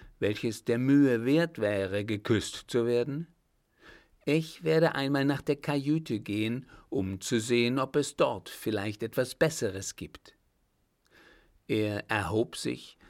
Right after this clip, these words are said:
und stieg die enge Treppe hinab, welche nach dem angegebenen Orte führte. Wer die beiden Damen sah, welche da unten auf der schwellenden Plüschottomane saßen,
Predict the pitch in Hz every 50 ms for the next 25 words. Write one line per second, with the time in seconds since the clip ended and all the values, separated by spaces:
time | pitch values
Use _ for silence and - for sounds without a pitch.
0 | _ - - - 110 107 104 - - - - - 120 120 117 117 - - - 117
1 | - 127 127 123 127 127 127 - - - 120 113 113 - 120 117 117 127 131 135
2 | 127 101 80 - _ - - - - 123 110 107 104 107 110 - - - 117 113
3 | 117 117 113 110 - - - 120 113 113 - 120 127 127 131 123 120 123 - 120
4 | 117 113 120 120 123 131 139 127 - 113 98 92 - - 113 113 - - 131 107
5 | 87 - _ - - - _ _ _ _ _ _ _ _ _ _ _ - - -
6 | - - - _ _ _ _ _ _ _ - 107 107 107 107 107 110 107 107 107
7 | 104 107 107 110 120 120 117 139 131 135 143 139 123 113 110 104 - 107 101 110
8 | 110 - _ - - _ - - 104 113 117 - - - 131 127 131 120 117 -
9 | 156 147 143 147 143 - - 113 104 98 78 82 101 95 - - 113 104 - -
10 | - 131 127 127 127 120 120 120 120 123 120 120 120 - - 147 151 160 156 -
11 | - - 117 - - 107 104 101 92 92 101 107 110 110 107 - 117 117 117 113
12 | 107 - 120 117